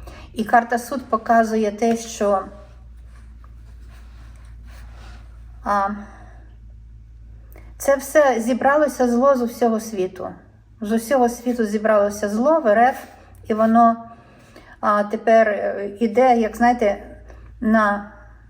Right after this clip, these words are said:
південь з півночі, воно, е, як так, а, спускається це зло. І тепер уже у нас є не, не три країни, а більше, хто, а,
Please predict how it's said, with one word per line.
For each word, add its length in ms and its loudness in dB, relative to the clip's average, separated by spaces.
південь 480 0
з 80 -10
півночі, 680 -2
воно, 300 0
е, 280 -8
як 380 -2
так, 540 -2
а, 280 -2
спускається 840 -2
це 200 -4
зло. 540 -2
І 160 0
тепер 360 4
уже 340 0
у 140 -4
нас 360 -2
є 420 -2
не, 300 4
не 180 4
три 240 0
країни, 520 -2
а 80 -12
більше, 420 -2
хто, 400 0
а, 440 2